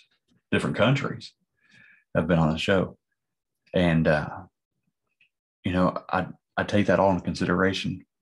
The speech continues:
I look at the similarities of what everything comes down to. And then I, of course, of course I'm biased. I bounced off my own, my own world, worldview, uh, supernatural <laughs> worldview, the Christian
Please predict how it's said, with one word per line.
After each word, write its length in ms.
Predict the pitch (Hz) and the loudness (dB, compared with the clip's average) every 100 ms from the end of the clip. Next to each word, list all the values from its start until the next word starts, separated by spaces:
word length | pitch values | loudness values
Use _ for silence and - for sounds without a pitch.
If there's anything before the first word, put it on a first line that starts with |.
| _ _ _ _ - | _ _ _ _ -6
I 60 | |
look 160 | 87 90 | -4 -4
at 80 | 80 | -6
the 60 | |
similarities 920 | 78 90 80 80 95 92 90 92 - - _ _ _ _ _ _ _ _ _ _ | -4 -2 0 2 2 0 -2 -8 -12 -16 _ _ _ _ _ _ _ _ _ _
of 260 | 80 73 - _ _ _ _ _ _ - _ - | -2 -2 -4 _ _ _ _ _ _ -20 _ -2
what 120 | 90 | 0
everything 320 | 87 90 87 | 0 -2 -4
comes 280 | 82 87 78 | -4 -8 -4
down 240 | 90 87 | -4 -4
to. 200 | 82 87 | -4 -4
And 140 | 76 82 | -4 -4
then 80 | |
I, 140 | 90 85 - _ _ | -4 -4 -8 _ _
of 180 | 101 92 | -8 -8
course, 520 | - 117 82 - - _ _ _ _ _ - _ - | -2 -2 -2 -8 -18 _ _ _ _ _ -20 _ -20
of 140 | - | -14
course 280 | - 101 85 | -4 -4 0
I'm 140 | 82 | -2
biased. 320 | 80 73 69 | -2 -6 -6
I 40 | 82 | -4
bounced 260 | 92 90 | -2 -2
off 100 | 90 - | -6 0
my 60 | |
own, 240 | 87 90 85 90 | 0 0 -4 -2
my 120 | 87 | 0
own 200 | 90 87 | 0 -2
world, 300 | 87 85 82 _ | -6 -8 -10 _
worldview, 560 | 92 98 82 78 80 - _ _ _ _ _ _ _ - | 0 0 -2 -6 -10 -12 _ _ _ _ _ _ _ -10
uh, 340 | 80 71 - - - _ - | -6 -4 -6 -12 -20 _ -6
supernatural 720 | 90 87 87 90 - 98 87 | -4 -2 0 0 0 0 2
<laughs> 20 | |
worldview, 720 | 98 95 92 85 80 76 73 - | 2 2 0 -4 -4 -6 -14 -8
the 180 | 69 82 | -6 -6
Christian 420 | - 98 90 | -2 -4 -2